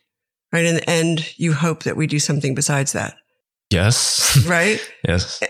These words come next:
Speaker 1: And I think artists are always very attuned to that. Like, we're supposed to do something besides just that.
Speaker 2: I th-, guess in that way, it's very similar to philosophy. It's like
Speaker 1: Yeah.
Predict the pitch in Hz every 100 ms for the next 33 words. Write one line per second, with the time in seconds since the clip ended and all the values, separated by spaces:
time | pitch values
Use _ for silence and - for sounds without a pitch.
0 | - 202 202 220 220 190 196 190 - 165
1 | 175 160 160 151 - 202 175 110 85 -
2 | - 143 - 147 - 147 - 151 143 -
3 | 135 120 92 135 - - - - - -
4 | - - 95 - - - _ _ _ -
5 | - - 135 127 110 104 98 110 101 92
6 | 82 - - _ _ _ - 104 92 98
7 | 92 - 107 92 85 87 87 98 98 87
8 | 87 85 85 87 85 82 - - - 80